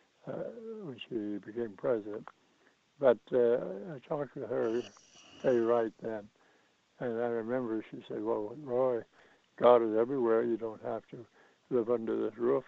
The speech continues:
to have a relationship with God." And then she said, "If you, uh, when you are settled after two years or so,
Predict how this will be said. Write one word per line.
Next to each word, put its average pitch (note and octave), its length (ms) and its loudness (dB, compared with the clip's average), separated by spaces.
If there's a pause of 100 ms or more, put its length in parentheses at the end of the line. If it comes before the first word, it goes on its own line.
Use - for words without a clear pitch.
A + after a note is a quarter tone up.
to G#2 80 -6
have A2 140 -2
a A2 60 -4
relationship A2 800 -6
with G2 180 -16
God." A#2 400 -6 (760)
And A#2+ 140 -6
then E3 220 0
she D#3 80 -8 (100)
said, C#3 240 2
"If A#2+ 160 2
you, A#2+ 320 2 (640)
uh, A#2 360 -2
when F3 400 -6
you C#3 120 4
are A#2+ 220 4
settled A#2 380 2
after A#2+ 380 -6 (280)
two D#3 120 -4
years A2+ 360 0
or G#2+ 80 -10 (120)
so, A#2 280 -4